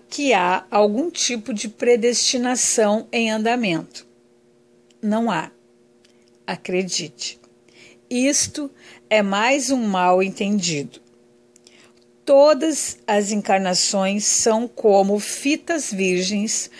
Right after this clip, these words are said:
com um propósito sobreposto, karma, e várias portas de ação oferecidas durante o ciclo, plano contratado.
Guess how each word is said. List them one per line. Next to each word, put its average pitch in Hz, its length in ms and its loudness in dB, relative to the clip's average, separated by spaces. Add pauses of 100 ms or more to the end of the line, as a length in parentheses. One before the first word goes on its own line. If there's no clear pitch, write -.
(280)
com 208 200 -2
um 214 200 -2
propósito 226 840 0
sobreposto, 190 1080 0 (600)
karma, 170 540 -2 (640)
e 302 180 0
várias 220 720 2
portas 196 840 -2
de 190 120 -2
ação 180 600 0 (100)
oferecidas 226 1040 -2
durante 196 520 0
o 226 40 -6
ciclo, 220 720 -2 (720)
plano 220 580 4
contratado. 175 1000 -4